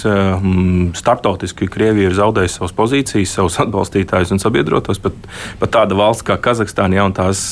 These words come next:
ā, tās premjerministra paziņojumi, ā, tie ir būtiski, būtiski zaudējumi attiecībā uz to, ka Ukraina, mm, šobrīd vēl, ā,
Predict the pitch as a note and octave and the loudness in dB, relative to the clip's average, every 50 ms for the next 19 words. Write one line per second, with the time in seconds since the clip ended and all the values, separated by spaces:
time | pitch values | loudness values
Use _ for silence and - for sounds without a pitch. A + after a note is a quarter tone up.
0 | - G#2 G2 F2+ F#2 F2+ - F#2 F#2+ G2 G2 - - - G#2 G2+ F#2+ F#2+ G2 G2 | 0 0 2 2 0 0 0 0 0 0 0 0 0 0 0 2 2 2 2 2
1 | F#2+ - - - - A#2 B2 C3 D#3 D#3 D3+ D3+ D3 C#3 C3+ C3 B2+ B2+ - - | 0 -2 -6 -4 -2 0 0 2 2 0 2 2 2 2 2 2 0 -2 -4 -12
2 | - - - - - - - - - G2 F#2+ G2 G2 G2 G2 G2 G2 G2 F#2+ F#2+ | -14 -14 -12 -12 -14 -12 -2 0 2 4 4 4 4 4 4 4 4 4 4 2
3 | G2 G2 G2 - A#2 A#2+ B2 A#2 A2 A2 A2+ A2+ G#2+ G2+ G2+ A2+ A#2+ B2 B2 A#2+ | 2 0 0 0 2 2 4 4 4 4 2 2 0 0 0 2 2 2 0 0
4 | - A2 G#2 F#2+ - - - - - - G#2 G2+ G2 G2 F#2+ F#2 F#2 F#2 F#2+ F#2+ | 0 0 0 0 -2 -6 -10 -6 -2 0 2 2 2 2 2 2 2 4 4 4
5 | F2+ F2 F2+ E2+ F2 G#2+ A#2 G#2+ - A2+ F#2+ - - - G2 F#2 F2+ F2+ F2+ F2+ | 2 2 0 0 0 0 0 0 0 -2 -2 -2 -2 0 2 2 4 4 2 2
6 | G2 G2+ A2 B2 C3+ C#3+ D3 D3 C#3+ C#3 C3+ C#3 C#3 C3+ C3 B2+ B2+ B2+ B2 B2 | 4 4 4 4 4 2 2 4 4 2 2 2 2 2 2 2 0 2 2 2
7 | A#2+ A#2 A2+ A#2+ - G#2+ G2 - G2+ G2 G2+ G2 G2 F#2+ - - A2+ A2 A2 - | 2 2 2 2 0 -2 -2 0 -2 0 0 -2 -2 -2 -2 0 0 0 0 0
8 | - G2+ G2+ A2 A2 - G#2 G2+ G2 F#2+ F#2+ F#2+ F#2+ F#2+ F#2 F#2 - - - - | 0 0 0 0 2 2 2 2 2 2 2 2 2 2 0 -2 -6 -12 -16 -18
9 | - - - - - G2+ G2 G2 F#2+ F#2+ F#2+ F#2+ - - B2+ A#2+ G#2+ G#2+ F#2+ F#2 | -18 -20 -10 -4 0 0 2 2 2 2 0 0 2 2 2 2 2 0 0 0
10 | - G2+ G2+ G2 G2 G2 F#2+ F#2+ F#2+ F#2+ G2 G2 | 0 0 2 4 4 4 4 2 2 2 2 4